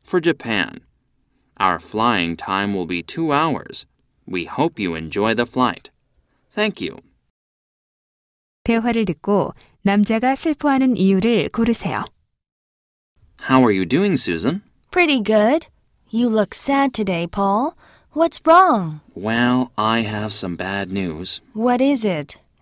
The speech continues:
Speaker 1: I lost my job at the supermarket.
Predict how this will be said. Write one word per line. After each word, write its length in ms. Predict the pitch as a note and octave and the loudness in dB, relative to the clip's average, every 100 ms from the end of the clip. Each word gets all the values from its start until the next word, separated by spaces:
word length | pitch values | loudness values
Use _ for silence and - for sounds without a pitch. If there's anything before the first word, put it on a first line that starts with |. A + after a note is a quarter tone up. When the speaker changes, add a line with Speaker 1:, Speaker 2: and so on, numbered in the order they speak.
| - | -2
Speaker 1:
I 120 | G2+ | 0
lost 320 | G#2 A2 - | 0 -2 -4
my 200 | G2 F2 | -4 -4
job 460 | D2+ A2 B2 G2+ E2 | -4 0 0 0 -2
at 180 | E2+ - | -4 -6
the 80 | |
supermarket. 880 | - - F3+ G#2 F2 D#2+ - - - | -4 -2 -2 -2 -2 -4 -6 -16 -20